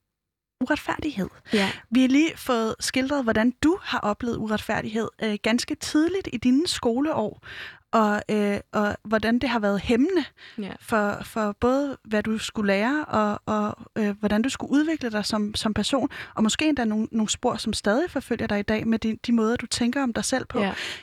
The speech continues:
Speaker 1: Jeg kunne godt tænke mig, at vi lige, øh, øh, øh, retter blikket mod, fordi der sker noget på et tidspunkt, hvor du kommer på efterskole,
Speaker 2: Mhm.
Speaker 1: og faktisk også bliver introduceret til den her, øh,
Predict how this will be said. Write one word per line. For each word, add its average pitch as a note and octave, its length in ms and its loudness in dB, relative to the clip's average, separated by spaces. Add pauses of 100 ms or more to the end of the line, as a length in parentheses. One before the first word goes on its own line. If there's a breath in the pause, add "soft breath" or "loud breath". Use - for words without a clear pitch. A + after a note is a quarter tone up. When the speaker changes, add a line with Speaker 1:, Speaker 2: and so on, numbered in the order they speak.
Speaker 1:
Jeg A#3+ 100 4
kunne B3 100 -2
godt C#4 140 2
tænke D4+ 200 4
mig, D4+ 140 2
at A#3+ 180 -4
vi B3+ 40 -2
lige, C4+ 360 2
øh, A3 340 0
øh, G#3+ 260 0 (380 loud breath)
øh, G#3+ 120 2
retter A3 240 0
blikket C4 320 2
mod, C4 160 2
fordi - 200 -4
der B3 80 0
sker D#4 260 -2
noget A#3+ 200 2
på - 100 -2
et A#3 60 -2
tidspunkt, B3+ 420 -2
hvor A3 80 2
du A#3 80 -2
kommer A3 220 -2
på - 140 -4
efterskole, A#3 600 -2
Speaker 2:
Mhm. A3+ 100 4
Speaker 1:
og A3+ 60 4
faktisk C4 280 -2
også A3+ 180 -2
bliver B3 240 0
introduceret A3+ 680 0
til A3+ 120 -2
den A3 140 2
her, A3+ 320 2
øh, G3 180 -2